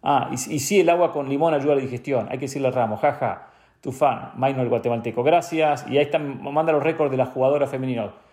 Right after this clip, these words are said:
Maynor, un abrazo, a mejorar, a meterle la mejor de las ondas.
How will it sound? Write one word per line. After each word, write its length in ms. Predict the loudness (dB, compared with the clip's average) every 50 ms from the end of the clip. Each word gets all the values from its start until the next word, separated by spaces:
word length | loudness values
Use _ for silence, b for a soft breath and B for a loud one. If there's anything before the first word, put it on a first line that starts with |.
| b b b b
Maynor, 260 | 0 0 2 0 -2
un 100 | 0 2
abrazo, 560 | 2 2 2 2 0 0 0 0 0 0 0
a 60 | -2 -4
mejorar, 540 | -4 -4 -2 0 2 4 4 2 2 0 -2
a 60 | -4
meterle 420 | -4 -4 -2 -2 -2 0 0 0
la 100 | 2 2
mejor 280 | 2 0 0 -2 -2 -2
de 60 | -2
las 180 | -2 -2 0 0
ondas. 440 | -2 0 2 0 0 0 -2 -6